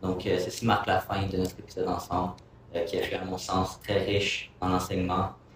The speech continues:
et sur des inspirations pour les générations futures. Euh, nous tenons, tout au nom de l'équipe, euh, à vous remercier honnêtement pour, euh,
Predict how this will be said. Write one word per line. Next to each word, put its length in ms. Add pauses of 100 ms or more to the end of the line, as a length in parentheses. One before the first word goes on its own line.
(140)
et 160
sur 240
des 80
inspirations 480
pour 160
les 100
générations 420
futures. 380 (600)
Euh, 240
nous 80
tenons, 540 (380)
tout 180
au 40
nom 160
de 100
l'équipe, 340 (160)
euh, 260
à 60
vous 120
remercier 440
honnêtement 480 (180)
pour, 180
euh, 240